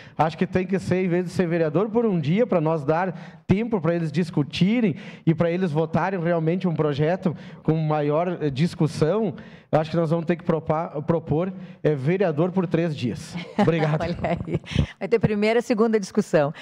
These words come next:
Speaker 2: Eu já sigo, eh, com os, com os apartes aí solicitados. Eu só, eu não pedi a autorização dela, então eu não vou citar o nome da professora,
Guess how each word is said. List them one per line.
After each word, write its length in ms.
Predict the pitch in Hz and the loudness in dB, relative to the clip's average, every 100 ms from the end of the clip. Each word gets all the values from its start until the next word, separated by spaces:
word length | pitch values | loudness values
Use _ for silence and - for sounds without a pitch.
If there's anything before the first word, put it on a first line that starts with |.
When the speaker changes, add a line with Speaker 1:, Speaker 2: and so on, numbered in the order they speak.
| - - 190 | -14 -6 0
Speaker 2:
Eu 100 | 185 | 2
já 400 | 202 202 214 175 | 4 4 4 2
sigo, 600 | - 214 202 180 170 160 | -2 -4 -2 0 0 2
eh, 220 | 147 143 | 0 0
com 280 | 185 175 165 | 0 0 0
os, 280 | 139 139 - | -4 -12 -4
com 160 | 165 | -2
os 100 | 160 | 0
apartes 460 | 151 - 151 147 - | -2 0 0 0 -2
aí 80 | 156 | -4
solicitados. 640 | - 147 - - 156 160 | -4 -6 -6 0 0 2
Eu 80 | 170 | -2
só, 400 | - 180 196 190 - | 2 4 4 2 0
eu 160 | 180 | -2
não 200 | 185 220 | 2 0
pedi 300 | 233 190 190 | 0 -2 2
a 60 | 190 | 4
autorização 640 | 180 180 160 160 - 180 | 2 0 -2 -2 0 0
dela, 320 | 170 165 180 175 | 2 2 2 2
então 220 | 160 170 | 0 0
eu 20 | |
não 100 | 180 | 0
vou 140 | 170 | 0
citar 300 | 175 180 175 | -2 0 2
o 40 | 185 | 2
nome 220 | 185 214 | 0 2
da 80 | 202 | 0
professora, 580 | 202 - 175 190 180 | 0 -2 -2 2 2